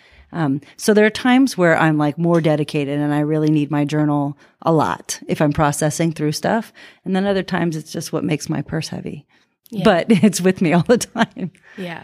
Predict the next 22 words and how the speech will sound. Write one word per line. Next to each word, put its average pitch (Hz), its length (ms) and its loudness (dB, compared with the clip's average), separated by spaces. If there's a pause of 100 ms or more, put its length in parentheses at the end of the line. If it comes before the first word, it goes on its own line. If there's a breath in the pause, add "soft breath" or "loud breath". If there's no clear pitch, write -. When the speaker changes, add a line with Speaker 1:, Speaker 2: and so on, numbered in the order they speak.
(160)
Speaker 1:
Yeah. 156 160 -4 (160 loud breath)
Speaker 2:
I 294 80 0
think 330 100 2
about 226 180 0
that - 140 -8
too. 202 200 0
Uh, 165 260 -4 (120)
you 190 140 -6
know, 170 300 -6
I, 175 340 -2 (480 loud breath)
I'm 240 120 4
more 262 120 6
of 202 100 0
a 180 60 2
task - 540 -10
journaler. 226 520 -4 (100)
I 202 60 -4
don't 190 280 0 (640)
journal 185 520 2
as 175 180 -2
I'm 170 140 -2
thinking. 208 640 -8